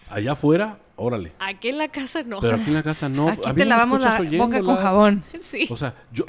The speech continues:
Speaker 1: a mí no me escuchas <laughs> diciendo las cosas así, ni a tu mamá.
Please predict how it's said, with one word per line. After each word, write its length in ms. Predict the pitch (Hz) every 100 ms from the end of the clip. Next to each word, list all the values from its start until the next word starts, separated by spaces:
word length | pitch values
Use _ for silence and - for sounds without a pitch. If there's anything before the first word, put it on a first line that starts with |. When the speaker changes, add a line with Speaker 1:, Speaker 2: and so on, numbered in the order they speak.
| 139
Speaker 1:
a 40 |
mí 100 | 147
no 60 | 220
me 80 | 214
escuchas 480 | 214 170 - 165 147
<laughs> 0 |
diciendo 480 | 139 - 156 170 175
las 180 | 131 110
cosas 420 | 143 175 165 123
así, 420 | 107 110 127 180 - - - -
ni 180 | 131
a 80 | 131
tu 140 | 120 120
mamá. 560 | 110 107 113 160 185